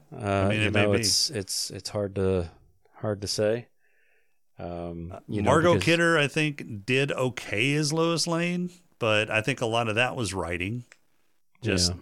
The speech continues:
Speaker 1: Yeah.
Speaker 2: how they portrayed Lois Lane. Now, this was the seventies, and good God, she got, you didn't see Margot Kidder's name. She was, like, the sixth or seventh
Speaker 1: Oh,
Speaker 2: name
Speaker 1: she
Speaker 2: in the,
Speaker 1: was,
Speaker 2: in the credits list.
Speaker 1: she was way down there,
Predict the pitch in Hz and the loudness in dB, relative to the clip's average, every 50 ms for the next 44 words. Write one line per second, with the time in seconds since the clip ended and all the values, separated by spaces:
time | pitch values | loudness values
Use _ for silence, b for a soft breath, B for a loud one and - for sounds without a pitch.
0 | - - - 113 120 113 107 110 104 - - 117 104 92 - 113 113 107 104 101 | -10 -4 -2 0 0 2 2 0 0 0 -2 -2 -2 -2 0 0 2 2 2 2
1 | 101 98 95 95 92 - - 98 90 92 95 101 110 110 107 117 113 135 147 - | 0 0 0 0 -2 -4 -4 -4 -4 -4 -4 -4 -4 -2 -2 0 2 2 2 2
2 | - 175 160 139 - 156 151 - - 156 156 151 143 131 127 123 110 113 110 101 | 2 2 0 2 0 0 0 2 2 2 2 0 0 0 0 0 0 0 -2 -2
3 | 101 95 - - - - 85 123 107 95 - 127 117 117 - 110 107 113 110 - | -4 -6 -8 -14 -16 -14 -12 -10 -6 -2 -2 -2 0 0 0 0 0 0 0 0
4 | - - 123 113 113 117 107 101 98 92 - _ _ _ _ _ _ _ _ _ | 0 -2 -2 -2 0 2 2 2 0 -2 -6 _ _ _ _ _ _ _ _ _
5 | _ _ _ _ _ _ _ _ 127 151 190 175 147 135 - - 156 139 127 123 | _ _ _ _ _ _ _ _ 0 2 2 2 2 2 2 2 2 2 2 2
6 | 127 135 123 127 120 107 101 - - 120 127 135 143 117 95 92 101 98 95 92 | 2 2 2 2 0 0 -2 -2 -2 -2 -2 0 -2 -2 -2 -2 0 0 2 2
7 | 95 98 98 101 101 - - - _ _ _ _ _ _ _ _ _ _ _ _ | 2 0 0 -2 -4 -8 -12 -20 _ _ _ _ _ _ _ _ _ _ _ _
8 | _ _ _ _ _ _ _ _ _ _ _ - 135 - - - 147 151 147 151 | _ _ _ _ _ _ _ _ _ _ _ -6 -2 -2 0 0 0 0 0 -2
9 | 151 131 - 131 107 104 104 101 - - - - - 151 151 - - - 160 110 | -2 -2 -2 -2 0 0 0 0 0 2 2 2 2 0 0 -2 -2 -4 -2 -2
10 | 90 - - - - - - - 127 117 123 131 135 123 - 165 147 110 95 98 | -2 0 2 2 2 2 2 0 0 0 0 -2 -2 2 4 4 4 4 4 2
11 | 107 117 113 101 98 95 143 139 110 98 90 98 92 90 87 85 - - - 117 | 2 2 2 2 2 2 2 2 2 0 0 -2 -2 -2 -4 -4 -6 -4 -2 0
12 | 123 160 170 107 - - - 90 - - - 147 131 120 101 85 92 92 104 104 | 2 2 0 0 -2 -4 -4 -2 0 2 4 6 6 6 4 2 0 2 2 4
13 | 101 95 101 98 95 92 90 90 85 76 | 4 4 2 2 2 2 0 0 -2 -4